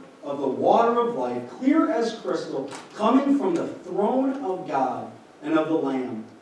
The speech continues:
in the middle of its street. On either side of the river, river was the tree of life, bearing twelve kinds of fruit, yielding its fruit every month. And the leaves of the tree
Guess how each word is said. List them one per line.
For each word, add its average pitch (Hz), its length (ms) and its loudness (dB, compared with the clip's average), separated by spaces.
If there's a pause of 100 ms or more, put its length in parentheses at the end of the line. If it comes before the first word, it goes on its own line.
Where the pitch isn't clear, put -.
(140)
in 160 120 -2
the 147 80 2
middle 226 360 6
of 208 140 4
its - 120 -6
street. 147 460 -8 (720)
On 160 300 -2
either 269 340 2
side 233 540 2
of 226 60 0
the 208 80 2
river, 175 400 0 (120)
river 208 420 2 (380)
was 156 340 2
the 135 180 -4
tree 220 500 -8
of 185 280 -6
life, 127 280 -4 (440)
bearing 175 280 6
twelve 240 480 0
kinds 220 440 -4
of 226 200 -6
fruit, 135 400 -6
yielding 185 540 0
its - 180 -12
fruit 220 580 -6
every 262 340 -2
month. 190 340 -2 (640)
And 160 140 0
the 151 80 2
leaves 240 520 2
of 202 220 -2
the 185 80 0
tree - 560 -4